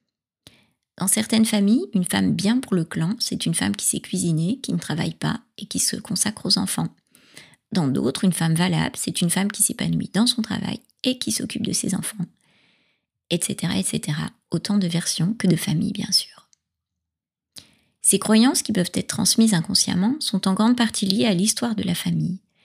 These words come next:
et prennent parfois la forme de véritables mots d'ordre de l'inconscient familial. Par exemple, lorsqu'une femme n'a pas pu épouser l'homme qu'elle aime car elle appartenait à une classe sociale inférieure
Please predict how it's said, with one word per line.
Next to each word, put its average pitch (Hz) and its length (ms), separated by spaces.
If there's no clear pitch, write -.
et 190 80
prennent 285 260
parfois 226 400
la 233 140
forme 233 260
de 190 80
véritables 185 500
mots 170 180
d'ordre 190 380
de - 60
l'inconscient - 540
familial. - 420
Par 170 140
exemple, 220 380
lorsqu'une 202 340
femme 233 240
n'a 196 100
pas 190 160
pu - 140
épouser 185 320
l'homme 165 220
qu'elle - 200
aime - 240
car 180 200
elle 180 100
appartenait - 500
à 208 60
une 165 100
classe 180 320
sociale 170 280
inférieure 196 640